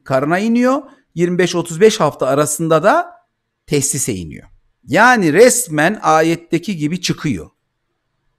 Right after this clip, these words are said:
Normalde böbrek hizasında testisler, insan yaratılışının ilk evresinde Rabbim ne dedi? Göğüs kemikleriyle omurga arasındayken T on seviyesinde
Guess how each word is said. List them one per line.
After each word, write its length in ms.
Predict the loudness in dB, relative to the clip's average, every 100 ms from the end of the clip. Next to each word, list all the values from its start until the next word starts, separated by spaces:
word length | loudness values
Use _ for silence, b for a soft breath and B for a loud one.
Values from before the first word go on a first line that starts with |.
| -2
Normalde 560 | 0 2 2 2 2 0
böbrek 380 | 0 -2 -4
hizasında 920 | 0 4 4 2 -4 -2 -2 -4 -10 _
testisler, 760 | -8 -8 -8 -10 -8 -10 -10 _ _ _ _ _ _ _ _ _ -10
insan 320 | -6 -4 -2
yaratılışının 680 | 0 0 0 -6 -10 -10 -8
ilk 240 | -8 -6
evresinde 520 | -4 -4 -6 -8 -6 -2
Rabbim 400 | -4 -4 -8 -6
ne 160 | -6
dedi? 420 | -6 -6 -10 -12 _ _ _ _ _ _ _
Göğüs 340 | -4 -4 -4 -6
kemikleriyle 1000 | -6 -4 -4 -6 -6 -4 -4 -4 -10 _ _ _ _ _ -6
omurga 440 | -4 -4 -8 -10
arasındayken 1080 | -12 -12 -12 -12 -12 -12 -10 -4 -4 -4 -14 _ _ -8
T 180 | -4
on 140 | -4 -6
seviyesinde 920 | -6 -4 -4 -4 -4 -2 -2 -4 b